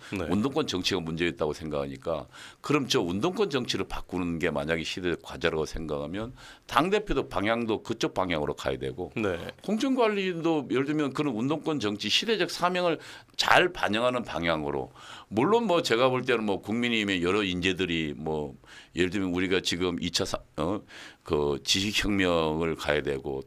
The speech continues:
Speaker 2: 또 뭐, 뭐 여러 가지 뭐 있잖아요. 생명, 인프라 여러
Speaker 1: 예.
Speaker 2: 가지 그런 것들을 선도할 사람들도 필요하고,
Speaker 1: 네.
Speaker 2: 또 한편으로 지금 민노총과 그다음에 운동권 정치와 대결해서 저들을 몰아내는 일도 필요하다.
Speaker 1: 네.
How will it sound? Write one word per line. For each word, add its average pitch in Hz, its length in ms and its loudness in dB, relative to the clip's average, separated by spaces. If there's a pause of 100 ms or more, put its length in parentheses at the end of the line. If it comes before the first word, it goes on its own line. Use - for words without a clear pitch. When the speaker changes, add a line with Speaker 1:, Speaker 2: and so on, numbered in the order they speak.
Speaker 2:
또 101 380 2
뭐, 82 440 2 (480)
뭐 73 640 0 (300)
여러 110 220 4
가지 147 200 6
뭐 120 140 2
있잖아요. 101 220 0
생명, 117 480 0
인프라 90 420 2
여러 92 180 4
Speaker 1:
예. 101 40 6
Speaker 2:
가지 82 360 2
그런 160 320 0
것들을 127 360 -2
선도할 185 440 0
사람들도 104 440 -2
필요하고, 73 640 -2
Speaker 1:
네. 82 220 0 (160)
Speaker 2:
또 170 100 2
한편으로 139 720 0 (300)
지금 170 320 4
민노총과 110 920 2 (100)
그다음에 110 240 2
운동권 127 440 0
정치와 101 640 2 (280)
대결해서 95 500 2
저들을 127 260 2
몰아내는 131 540 4
일도 98 240 -2
필요하다. - 540 0
Speaker 1:
네. 73 340 -4